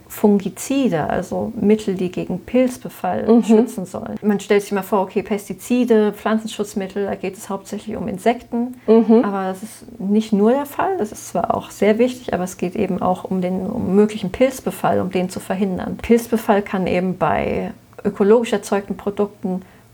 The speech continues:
Speaker 1: häufiger vorkommen, was dann im Endprodukt wieder zu erhöhtem Schimmelpilzbefall und Schimmelpilzgiften auch führen kann.
Speaker 2: Mhm.
Speaker 1: Das ist aber ein, ja, ein bekanntes Risiko,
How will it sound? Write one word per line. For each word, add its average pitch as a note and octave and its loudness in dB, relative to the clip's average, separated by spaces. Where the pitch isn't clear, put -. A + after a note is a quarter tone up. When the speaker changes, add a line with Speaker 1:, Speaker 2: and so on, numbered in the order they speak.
Speaker 1:
häufiger A3 2
vorkommen, A3+ 0
was G#3+ -2
dann G3 -4
im G3+ -2
Endprodukt G#3+ 0
wieder G3+ 0
zu G3+ -4
erhöhtem F#3+ -2
Schimmelpilzbefall F#3+ 0
und G3+ -4
Schimmelpilzgiften G#3 -2
auch D#3 -6
führen F3+ -4
kann. - -12
Speaker 2:
Mhm. A3 6
Speaker 1:
Das G3 -4
ist - -8
aber G3 2
ein, D#3 -4
ja, D#3+ -6
ein E3+ -4
bekanntes G3 -4
Risiko, C4+ 2